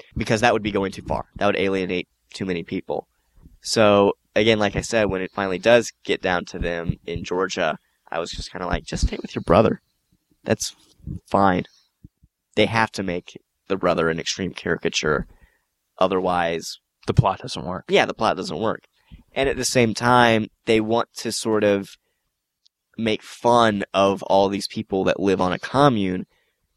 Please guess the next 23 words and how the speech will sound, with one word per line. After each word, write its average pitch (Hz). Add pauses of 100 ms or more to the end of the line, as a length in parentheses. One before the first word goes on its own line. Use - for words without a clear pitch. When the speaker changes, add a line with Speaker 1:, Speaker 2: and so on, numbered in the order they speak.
(100)
Speaker 1:
without 107 (320)
really, 107 (140)
and 165
they 143
wanna, 120 (360)
they, 139
they 135
sort 170
of 131
wanna 113
idealize 104
and 92
say, 98
"Yeah, 101
this 98
could 104
be 98
a 90
good 90
lifestyle," 95
but 165
they 190
don't, 208